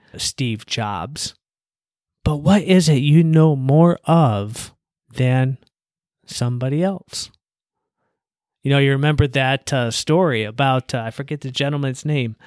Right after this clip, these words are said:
Uh, they made the movie out of it, Catch Me If You Can. <laughs> And, and they asked him, he s-, when he was, uh, acting as a teacher, teaching a class, I think it was a s-, I think it was a psychology class,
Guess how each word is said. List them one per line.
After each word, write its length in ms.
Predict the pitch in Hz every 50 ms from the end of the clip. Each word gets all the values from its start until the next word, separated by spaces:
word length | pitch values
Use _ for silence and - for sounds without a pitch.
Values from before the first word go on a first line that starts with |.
| - _ _ _ -
Uh, 160 | 127 123 123
they 140 | 117 123 123
made 220 | 135 143 147 139
the 60 | 135 135
movie 360 | 143 151 160 165 143 139 131
out 180 | 123 117 113
of 120 | 110 101 104
it, 140 | 98 - -
Catch 260 | - 160 147 - -
Me 120 | 180 160 151
If 120 | 143 -
You 80 | 151 135
Can. 440 | - - 165 165 147 131 107 87 - _
<laughs> 40 | _ _ _ - - - - - - - 156 - - 214 190 - _ _ - 214 - _ _ - 202 - _ _ - - - - - - - - - -
And, 300 | - 175 175 175 170 - - - - - - _
and 160 | 214 208 202 190
they 140 | 185 175
asked 420 | 165 175 185 208 254 240 - - -
him, 160 | 170 156 147
he 80 | 147 143
s-, 180 | 139 - -
when 240 | 190 170 165 160 156
he 300 | 160 180 190 190 180 - _ _ _ _ _ _
was, 440 | 147 156 160 156 147 139 - -
uh, 300 | - - 160 147 139 135 -
acting 640 | 135 151 160 175 185 185 - _ - 180 156 143 139
as 480 | - 147 151 151 147 151 151 147 180 - -
a 140 | 143 131 131
teacher, 880 | - - - - 180 190 214 220 - - 139 120 107 117 135 156 165 - _ _ _ _ _ _
teaching 460 | - - 190 190 180 - - 175 151 135
a 80 | 123
class, 680 | - - - - 156 160 202 208 156 123 123 127 123 -
I 80 | 127
think 200 | 123 - 180 202
it 60 | 196 160
was 120 | 123 113
a 40 | 104
s-, 200 | 101 - - - - _ _ _ -
I 20 |
think 140 | - 175 214
it 40 | 226
was 120 | 170 127
a 60 | 110
psychology 800 | - - - 120 110 - - - 139 175 196 175 139 - 107 107
class, 580 | - - - 110 107 104 104 110 - - -